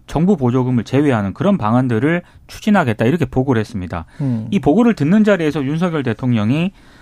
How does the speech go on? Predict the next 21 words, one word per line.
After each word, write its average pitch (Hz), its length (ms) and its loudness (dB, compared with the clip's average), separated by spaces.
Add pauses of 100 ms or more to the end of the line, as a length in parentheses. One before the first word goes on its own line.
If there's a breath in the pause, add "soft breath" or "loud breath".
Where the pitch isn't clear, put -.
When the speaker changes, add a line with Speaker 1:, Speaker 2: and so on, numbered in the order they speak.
(160 soft breath)
Speaker 1:
국민 226 300 6
혈세인 202 400 2
수천억 208 560 0
원의 170 300 0
정부 156 260 -4
지원금을 139 460 -2
사용을 123 420 -2
하면서 120 520 0 (300 soft breath)
사용 226 480 2
내역 156 300 2
공개를 131 480 0
거부하는 131 520 -2
행위에는 117 580 0 (360 soft breath)
단호한 190 380 2
조치를 139 360 -4
취할 139 200 -6
수밖에 123 340 -6
없다 90 220 -4
이렇게 123 320 -4
얘기를 104 280 -4
했고요. 127 320 -4